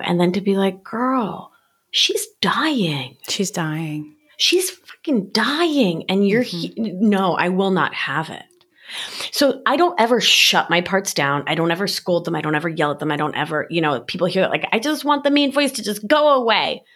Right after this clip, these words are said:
Speaker 1: No, we embrace the mean voice. We, right? We give it love.
Speaker 2: Mm-hmm.
Speaker 1: And we remi-, we give it some, some, some perspective. We help it to zoom out, right?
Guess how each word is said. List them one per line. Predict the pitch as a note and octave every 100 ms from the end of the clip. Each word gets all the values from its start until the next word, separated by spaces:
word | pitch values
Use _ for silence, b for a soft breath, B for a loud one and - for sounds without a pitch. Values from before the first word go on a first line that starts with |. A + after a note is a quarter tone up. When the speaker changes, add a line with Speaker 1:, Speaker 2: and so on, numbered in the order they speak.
| b b -
Speaker 1:
No, |
we | A#3 B3 -
embrace | G#3 G#3+ F3+ F3 F3 -
the | -
mean | D3 A#2+ B2+
voice. | A#2 F2 -
We, | E3+ F3 F3+ - F3+ - _
right? | G3 G#3 A3+ A3
We | F3
give | F3 G#3+ G3
it | F3+
love. | B2+ D3+ G3 G#3 - - b b b b b
Speaker 2:
Mm-hmm. | F3 D#3 E3 D#3 _ -
Speaker 1:
And | F3+
we | F#3
remi-, | F3 F3 E3+ E3
we | G3
give | F#3+ F#3 F#3+
it | C4
some, | - G3 E3+ - - - _
some, | - F3 F3 -
some | - D#3+
perspective. | - D3 - - A#3 C4 C4
We | D3+
help | C#3+ G3 A#3
it | B3+
to | E3
zoom | D#3 D#3 G3
out, | D#3 D#3+ G3+ A2+ - b b b b b b b b -
right? | G3+ D4+ E4+